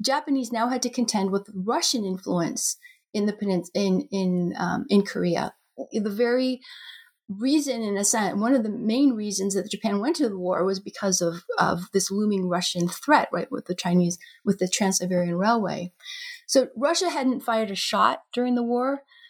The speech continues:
but it was now poised to reap all the benefits of the war by allying itself with this pro-Russian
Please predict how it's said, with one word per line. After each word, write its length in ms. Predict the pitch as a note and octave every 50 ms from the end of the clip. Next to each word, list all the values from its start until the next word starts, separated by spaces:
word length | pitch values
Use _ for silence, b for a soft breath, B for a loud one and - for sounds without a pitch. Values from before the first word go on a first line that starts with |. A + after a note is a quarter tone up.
| B _
but 100 | - A#3+
it 100 | A#3 -
was 160 | G#3 A#3 G#3 A3+
now 240 | A#3+ A#3 A#3+ C4+
poised 540 | - - - A#3+ G#3+ G#3 G#3 G#3 G3 G3 -
to 120 | - A3 G3+
reap 200 | A3 G#3+ G#3+ - -
all 220 | G#3 G#3+ A#3+ C4 B3
the 60 | A#3+
benefits 440 | A3 G#3+ G#3 G#3 G3 - G3 - -
of 80 | G3
the 100 | - G3
war 160 | G3 G3 F#3+
by 120 | F#3+ F#3+ F#3+
allying 440 | F#3+ F#3+ G3 F#3+ G#3 C4 D#4 D4+ C#4
itself 640 | - - - - F3 D#3+ - - - - - - B B B B B B B -
with 180 | A3+ B3 A#3+
this 180 | A#3 A3+ - - - - -
pro-Russian 920 | - B3 A#3+ B3+ B3+ B3 G#3+ A3 G#3+ G#3 - - A3 G#3 G3+ G3+ G3+ G3+